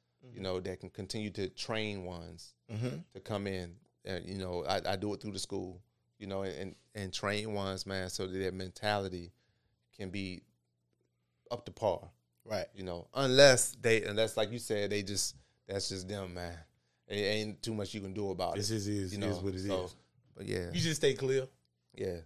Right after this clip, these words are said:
Speaker 3: Don't let 'em block your light
Speaker 1: Yeah.
Speaker 3: and keep it moving.
Speaker 1: Then you gotta let, you just gotta, you gotta cut the
Speaker 3: Hey.
Speaker 1: as soon as possible before they ans-,
Speaker 3: <laughs>
Speaker 1: you know, you don't want
Speaker 3: Yeah,
Speaker 1: them to
Speaker 3: you don't
Speaker 1: start
Speaker 3: want it
Speaker 1: infecting
Speaker 3: affecting
Speaker 1: the
Speaker 3: you.
Speaker 1: Yeah, they
Speaker 3: Or,
Speaker 1: don't
Speaker 3: or
Speaker 1: yeah.
Speaker 3: anybody around you.
Speaker 1: Yeah.
Speaker 2: But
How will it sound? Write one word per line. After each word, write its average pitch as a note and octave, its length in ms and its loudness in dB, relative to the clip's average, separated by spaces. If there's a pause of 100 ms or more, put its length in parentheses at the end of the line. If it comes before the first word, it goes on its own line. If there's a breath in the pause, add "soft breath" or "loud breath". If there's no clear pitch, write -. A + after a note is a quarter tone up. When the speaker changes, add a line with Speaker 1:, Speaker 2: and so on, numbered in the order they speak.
(160)
Speaker 3:
Don't C#3 180 2
let D3 100 6
'em C#3 120 0
block C#3+ 260 4
your C#3+ 180 0
light C3+ 220 4
Speaker 1:
Yeah. - 60 -6
Speaker 3:
and A2+ 260 -8
keep C#3 200 -4
it B2+ 80 -4
moving. A#2+ 220 -2
Speaker 1:
Then A#2+ 120 8
you C#3 60 6
gotta A2 160 8
let, A2 160 6
you B2+ 140 -4
just A2 140 -2
gotta, G#2 240 4
you A#2+ 80 -10
gotta G2 200 6
cut A#2 220 0
the G2 160 -4 (440)
Speaker 3:
Hey. F3 500 4 (140)
Speaker 1:
as - 80 -18
soon G#2+ 200 -2
as G2+ 100 -2
possible A2+ 380 6 (140)
before - 480 2
they A#2 100 8
ans-, A2 220 0 (200)
Speaker 3:
<laughs> - 200 -10
Speaker 1:
you A#2 80 -6
know, A2 140 8
you C3 120 4
don't C3 120 6
want B2 100 6
Speaker 3:
Yeah, B2 80 4
Speaker 1:
them A2+ 60 0
to - 40 0
Speaker 3:
you C#3+ 60 4
don't - 140 10
Speaker 1:
start - 20 4
Speaker 3:
want C#3 120 2
it - 40 0
Speaker 1:
infecting D3+ 280 10
Speaker 3:
affecting G2+ 120 0
Speaker 1:
the D3+ 60 -2
Speaker 3:
you. C#3+ 260 -4
Speaker 1:
Yeah, G2+ 160 4
they G2+ 100 4
Speaker 3:
Or, G2+ 60 4
Speaker 1:
don't G2+ 160 -2 (200)
Speaker 3:
or C3 120 6
Speaker 1:
yeah. C#3+ 60 12
Speaker 3:
anybody C#3+ 360 10
around C3+ 380 6
you. G#2+ 80 -2
Speaker 1:
Yeah. F#2+ 120 0
Speaker 2:
But C#3+ 220 8